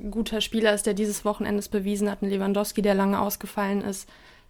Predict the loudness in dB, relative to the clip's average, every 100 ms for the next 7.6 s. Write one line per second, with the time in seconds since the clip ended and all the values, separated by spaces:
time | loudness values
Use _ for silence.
0 | -8 -4 -2 -4 -8 -4 -2 -2 -4 -2
1 | -2 -2 -4 -8 -4 -2 -2 -2 -2 0
2 | 0 2 2 2 0 -4 -6 -4 -6 -6
3 | -8 -2 -4 -2 -2 -2 0 -2 -2 -2
4 | -4 -4 -6 -4 -4 -4 -4 -4 -4 -4
5 | -4 -6 -8 -20 -20 -8 -4 0 2 2
6 | 0 0 0 0 -2 -4 -2 -2 -4 -8
7 | -4 -4 -2 -2 -4